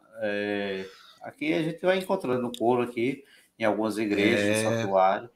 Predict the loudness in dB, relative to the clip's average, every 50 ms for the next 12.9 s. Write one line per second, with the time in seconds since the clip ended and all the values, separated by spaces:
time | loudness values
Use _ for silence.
0 | _ _ -14 -12 -12 -12 -14 _ _ _ _ -20 -20 -20 -20 -10 -6 -6 2 6
1 | 10 10 10 10 10 10 10 10 10 10 8 6 6 6 6 4 4 8 10 12
2 | 12 10 10 6 2 6 6 6 8 8 8 8 8 8 8 8 8 6 4 2
3 | 0 0 0 0 -2 -2 -4 -4 -2 -2 -2 -2 -2 -4 -6 -8 -8 -8 -8 -4
4 | 0 2 2 4 4 2 0 -2 -6 _ _ _ _ _ _ 0 0 0 0 -2
5 | -2 -4 -2 -2 0 -2 0 4 8 8 8 8 8 6 4 4 2 2 -2 -6
6 | -10 _ -2 -2 -2 -2 -4 -4 -2 -2 0 2 2 2 2 2 2 8 12 12
7 | 12 12 12 10 4 0 -4 -8 -10 -10 -10 -10 -8 -8 -4 0 0 0 0 2
8 | 4 6 6 6 4 -2 -8 -10 -10 -10 -10 -10 -12 _ _ _ _ _ _ -4
9 | 4 6 6 6 6 4 0 4 10 12 12 12 12 10 4 -2 -6 -12 -8 -4
10 | -4 -4 0 2 4 4 4 2 0 -6 -8 -4 0 2 2 2 2 0 -6 -8
11 | -10 -16 -18 -12 -8 -8 -6 -2 0 0 0 0 -2 -6 -10 -12 -12 -10 -10 -12
12 | -10 -8 -8 -8 -8 -8 -8 -8 -8 -8 -8 -4 0 4 4 4 4 2